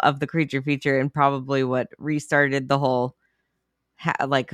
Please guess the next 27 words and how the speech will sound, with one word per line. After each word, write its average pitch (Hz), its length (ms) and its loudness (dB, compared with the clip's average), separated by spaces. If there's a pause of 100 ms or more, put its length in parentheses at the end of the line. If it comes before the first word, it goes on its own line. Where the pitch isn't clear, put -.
(140)
fucking 143 280 0
hype 147 320 2
around 147 420 6
the 190 160 -4
category. 208 600 4
I 196 80 4
mean, 139 280 2
God 139 260 4
knows 135 340 0
that 127 220 0
we're 139 120 0
still 156 280 2
seeing 151 300 2
that, 143 260 4
the 139 160 -4
effects 151 360 -6
of 139 80 -6
that 131 200 2
today. 147 420 4
It's 143 140 -4
been 233 160 2
around 190 260 4
for 170 100 -2
a 156 40 4
long 139 160 0
time, 135 360 0
but 127 280 0